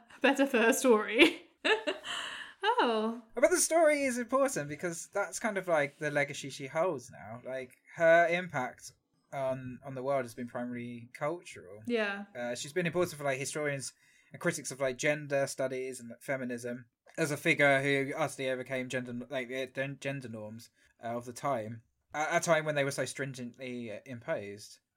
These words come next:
Speaker 2: But, like, as a pirate, she didn't have, like, a huge impact. Her pirating career only really lasted, like, a few months. Also, Rackham wasn't a very imposing pirate, so they only really took quite easy prey, like fishing vessels and light armed traders.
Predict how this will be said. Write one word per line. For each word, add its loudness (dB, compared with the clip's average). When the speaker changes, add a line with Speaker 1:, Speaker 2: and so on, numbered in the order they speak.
Speaker 2:
But, -2
like, 2
as 4
a 0
pirate, 2
she -12
didn't -12
have, -8
like, -14
a -12
huge -10
impact. -14
Her -10
pirating -2
career -6
only -8
really -8
lasted, -6
like, -14
a -20
few -14
months. -16
Also, 0
Rackham -4
wasn't -10
a -12
very -6
imposing -10
pirate, -8
so -14
they -4
only 2
really 2
took -6
quite -6
easy -6
prey, -4
like -4
fishing -12
vessels -10
and -14
light -6
armed -10
traders. -12